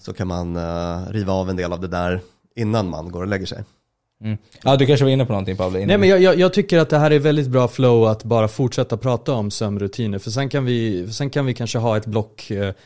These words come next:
Speaker 3: där vi pratar lite mer om träning och diskutera
Speaker 1: Mm.
Speaker 3: där. Och lite, du vet, sömntrackers och sånt där som
Speaker 1: Mm.
Speaker 3: du,
Speaker 2: Mm.
Speaker 3: Davids madrass och jag vet inte
Speaker 1: Mm.
Speaker 3: vad.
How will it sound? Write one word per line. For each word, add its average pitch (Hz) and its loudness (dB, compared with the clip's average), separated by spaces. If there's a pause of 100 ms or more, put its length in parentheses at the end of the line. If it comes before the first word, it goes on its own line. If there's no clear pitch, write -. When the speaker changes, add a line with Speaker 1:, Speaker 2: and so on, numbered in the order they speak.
(140)
Speaker 3:
där 107 -4
vi 104 0
pratar 101 -2
lite 98 -6
mer 95 -8
om 95 -8
träning 95 -6
och 92 -10
diskutera 92 -10
Speaker 1:
Mm. 90 -2
Speaker 3:
där. 92 -6 (420)
Och 117 -6
lite, 120 -6
du 104 -6
vet, 95 -8
sömntrackers 92 -6
och 95 -12
sånt 92 -10
där 95 -8
som 117 -6
Speaker 1:
Mm. 127 -4 (120)
Speaker 3:
du, 101 -8
Speaker 2:
Mm. 117 -2
Speaker 3:
Davids 104 -4
madrass 101 -6
och 92 -8 (200)
jag 110 -14
vet 107 -14
inte - -10
Speaker 1:
Mm. 110 -4
Speaker 3:
vad. 110 -8